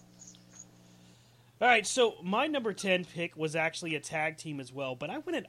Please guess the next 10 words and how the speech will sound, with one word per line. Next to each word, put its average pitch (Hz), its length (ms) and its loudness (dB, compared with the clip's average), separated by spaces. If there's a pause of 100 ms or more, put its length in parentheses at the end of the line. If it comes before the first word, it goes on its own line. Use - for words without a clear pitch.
(120)
opposite 185 680 -4
direction. 123 880 -8 (160)
These 285 260 -2
two 302 220 0
gentlemen 180 600 0 (200)
did 415 240 0
end 330 120 -2
up 190 160 0
having 175 380 0
pretty 233 320 -12